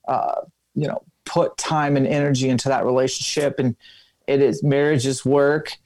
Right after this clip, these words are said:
And if either, if both folks are not willing to put the work in, it's a recipe for disaster. But,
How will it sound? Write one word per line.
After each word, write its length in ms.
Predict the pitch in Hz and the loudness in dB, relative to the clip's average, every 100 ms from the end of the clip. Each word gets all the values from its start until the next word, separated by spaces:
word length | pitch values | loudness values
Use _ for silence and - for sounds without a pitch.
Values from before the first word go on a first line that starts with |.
| _ _ | _ _
And 100 | 135 | -2
if 200 | 143 - - - | -2 -4 -8 2
either, 400 | 160 160 143 147 - | 4 6 4 0 -4
if 160 | 139 - | -6 -2
both 400 | 151 151 - - - - - | 0 0 -2 -14 -20 -8 0
folks 300 | 151 139 147 | 0 0 0
are 80 | |
not 260 | 135 147 131 | 0 0 2
willing 380 | 131 156 156 135 | 4 4 2 0
to 200 | - 196 | 2 0
put 240 | - 147 | 2 0
the 100 | 143 | 2
work 340 | 131 143 139 147 | 2 2 0 -2
in, 160 | 143 | -2
it's 240 | 143 139 165 | -2 -2 0
a 100 | 151 | 2
recipe 460 | 139 - - 143 | 2 0 -4 -6
for 240 | 127 135 131 | -4 -2 -2
disaster. 640 | 120 123 127 135 131 127 | 0 0 -2 -4 -2 0
But, 300 | 135 123 - | 2 0 -2